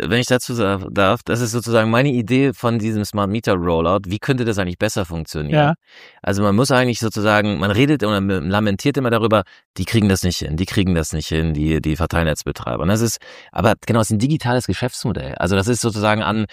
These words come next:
Speaker 1: an dem Geschäftsmodell von S A P näher dran als am Netzbetrieb
Speaker 2: Mhm.
Speaker 1: dran, ne? Das heißt, es ist so ein bisschen so, wenn du so einem Stadtwerk sagst, ähm, "Lauf mal", oder wenn du mir als Beispiel, wenn du mir sagen
Speaker 2: Ja.
Speaker 1: würdest, "Lauf mal hundert Meter in, äh, zwölf Sekunden."
Speaker 2: Ja.
Speaker 1: Das krieg ich nicht hin.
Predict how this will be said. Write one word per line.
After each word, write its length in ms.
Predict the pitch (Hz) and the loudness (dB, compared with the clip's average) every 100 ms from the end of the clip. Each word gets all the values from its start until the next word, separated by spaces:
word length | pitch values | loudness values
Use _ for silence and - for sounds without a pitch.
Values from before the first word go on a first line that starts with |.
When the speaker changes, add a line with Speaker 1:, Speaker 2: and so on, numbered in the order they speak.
| - - | -10 -16
Speaker 1:
an 100 | - | -4
dem 100 | 107 | 0
Geschäftsmodell 460 | 110 139 135 127 113 | 2 2 0 0 0
von 100 | 110 | 0
S 200 | 107 110 | -2 0
A 60 | 107 | -2
P 260 | - 135 | 0 0
näher 300 | 135 123 135 | 2 2 2
dran 180 | 139 117 | 2 0
als 220 | 107 104 | -2 -2
am 240 | - 107 98 | 0 0 0
Netzbetrieb 720 | 107 - - 92 - 82 - | 0 -2 -6 -6 -6 -6 -4
Speaker 2:
Mhm. 60 | 123 | -2
Speaker 1:
dran, 220 | 80 73 | -2 -2
ne? 160 | 87 151 - - | -6 -6 -10 -16
Das 120 | - 107 | -4 0
heißt, 100 | 110 | 0
es 160 | 110 | 0
ist 100 | 113 | 0
so 80 | 143 | 0
ein 60 | 127 | 2
bisschen 260 | 151 180 | 2 0
so, 220 | 143 147 | 2 4
wenn 640 | 156 107 98 104 113 101 123 | 4 2 -4 -6 -6 -2 0
du 80 | 120 | 2
so 80 | |
einem 80 | 120 | 0
Stadtwerk 360 | - 135 143 127 | -2 -2 -2 0
sagst, 380 | 123 117 - - - _ _ | 0 -2 -4 -18 -20 _ _
ähm, 380 | 107 117 113 107 - | 0 2 0 -4 -2
"Lauf 260 | 104 123 | 0 2
mal", 200 | 135 120 | 2 0
oder 180 | 76 78 - | 0 -4 -4
wenn 100 | 92 | -2
du 80 | |
mir 300 | 110 143 104 57 | 0 2 0 -2
als 140 | 71 | -6
Beispiel, 320 | - 185 95 | -2 -2 -2
wenn 100 | 80 | -4
du 40 | 92 | -2
mir 160 | 127 | 0
sagen 140 | 123 120 | 2 2
Speaker 2:
Ja. 40 | |
Speaker 1:
würdest, 280 | 117 110 - | 2 0 -4
"Lauf 220 | - 110 120 | 0 0 2
mal 280 | 117 110 - | 2 0 -2
hundert 280 | 107 139 117 | -4 -2 0
Meter 400 | 113 120 107 90 | -2 -2 -2 -2
in, 200 | 98 101 | -2 -4
äh, 220 | - 90 | -4 -4
zwölf 240 | 87 113 110 | -2 -2 0
Sekunden." 480 | 107 - 107 76 73 | -2 -2 -2 -4 -6
Speaker 2:
Ja. 200 | 165 147 147 _ _ _ | -2 -2 -4 _ _ _
Speaker 1:
Das 100 | 104 | -8
krieg 140 | - | -4
ich 40 | 113 | -2
nicht 140 | 95 | -2
hin. 180 | 113 | -6